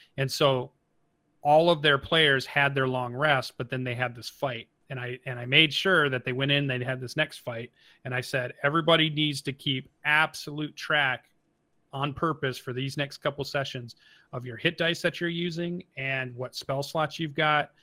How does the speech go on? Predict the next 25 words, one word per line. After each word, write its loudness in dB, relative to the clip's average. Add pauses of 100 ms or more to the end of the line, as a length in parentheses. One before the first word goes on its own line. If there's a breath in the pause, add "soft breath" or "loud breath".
(240 soft breath)
because -2
this -6
is -6
gonna -4
be 0
a -2
long -2
out -2
battle, 0
and -10
I -8
want -4
it -10
to -8
be -10
really 2
authentic." -8
So -4
I 2
came 2
right 6
out 6
and -10
told 2
'em, -6